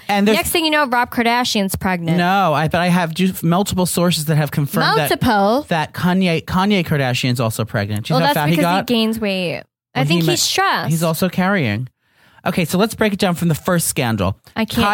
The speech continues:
Speaker 1: Kylie
Speaker 2: even.
Speaker 1: Kardashian Jenner, um, is pregnant with, um,
Speaker 2: I don't
Speaker 1: a
Speaker 2: believe
Speaker 1: rapper's
Speaker 2: it.
Speaker 1: boyfriend.
Speaker 2: I don't
Speaker 1: A,
Speaker 2: believe
Speaker 1: her
Speaker 2: it.
Speaker 1: rapper boyfriend. What's his name?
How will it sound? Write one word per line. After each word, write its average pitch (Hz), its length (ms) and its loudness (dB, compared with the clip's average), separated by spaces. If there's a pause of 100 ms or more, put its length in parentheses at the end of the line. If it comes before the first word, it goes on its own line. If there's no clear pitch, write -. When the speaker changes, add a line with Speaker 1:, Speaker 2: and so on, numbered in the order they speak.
(140)
Speaker 1:
Kylie 254 140 2 (100)
Speaker 2:
even. 226 140 -10 (340)
Speaker 1:
Kardashian 170 760 0
Jenner, 123 480 0 (440)
um, 139 240 0
is 139 120 -4
pregnant 190 360 -2
with, 143 300 -2
um, 123 420 0
Speaker 2:
I 233 120 0
don't 247 120 0
Speaker 1:
a - 40 0
Speaker 2:
believe 147 100 0
Speaker 1:
rapper's 165 340 0
Speaker 2:
it. - 60 -8
Speaker 1:
boyfriend. 117 400 -2
Speaker 2:
I 208 80 -4
don't 190 320 -4
Speaker 1:
A, 151 80 0
Speaker 2:
believe 151 100 2
Speaker 1:
her 175 80 2
Speaker 2:
it. 170 40 0
Speaker 1:
rapper 165 260 0
boyfriend. 123 480 -2
What's 151 180 -4
his 180 100 0
name? 185 360 -4